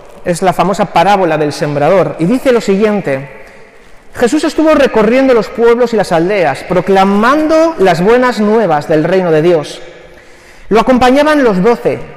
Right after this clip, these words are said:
y también algunas mujeres que habían sido sanadas de espíritus malignos y de enfermedades.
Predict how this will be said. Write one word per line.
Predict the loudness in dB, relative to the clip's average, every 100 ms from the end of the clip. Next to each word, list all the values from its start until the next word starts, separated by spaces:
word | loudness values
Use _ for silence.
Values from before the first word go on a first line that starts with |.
| -8
y | -4
también | 0 0 2 2
algunas | 2 2 0 0
mujeres | -2 0 0 0 -4 -4
que | -2
habían | 0 0
sido | -2 -2 -2
sanadas | -2 -2 0 0 -2 -6 -16 -18 -20 -20 -20 -20 -20 -16 -6
de | -2
espíritus | -2 -2 -4 -2 -2 -2
malignos | 0 0 0 -2 -2
y |
de | -2
enfermedades. | -2 -4 -6 -4 -4 -6 -10